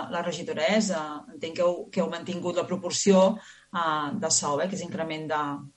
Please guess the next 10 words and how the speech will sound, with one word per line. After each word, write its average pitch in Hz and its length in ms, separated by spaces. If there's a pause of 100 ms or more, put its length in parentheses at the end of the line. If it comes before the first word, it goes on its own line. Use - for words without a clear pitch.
(880)
de 185 160
jornada, 185 440
que 180 80
implica 175 440
cobrar 170 240
més, 190 240
però 156 180 (100)
en, - 480
en 180 160
proporció. 151 580